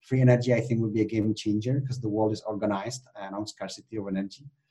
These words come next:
Uh, artificial intelligence, the developments there are amazing in the last two, three years. So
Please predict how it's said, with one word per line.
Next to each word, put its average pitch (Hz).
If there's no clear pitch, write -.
Uh, 110
artificial 127
intelligence, 127
the 110
developments 113
there 113
are 110
amazing 113
in 110
the 107
last 107
two, 110
three 113
years. 104
So 107